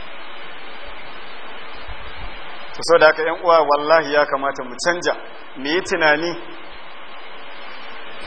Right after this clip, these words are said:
Ƴan kwamitin masallaci da limamai duk inda suke,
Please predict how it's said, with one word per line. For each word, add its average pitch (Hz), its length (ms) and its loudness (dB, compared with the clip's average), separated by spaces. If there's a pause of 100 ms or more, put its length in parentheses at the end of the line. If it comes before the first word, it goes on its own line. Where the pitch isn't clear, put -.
(500)
Ƴan 190 220 8
kwamitin 170 520 4
masallaci 175 720 4
da 170 100 8
limamai 165 560 0
duk 220 260 -8
inda 208 220 -2
suke, 160 240 -6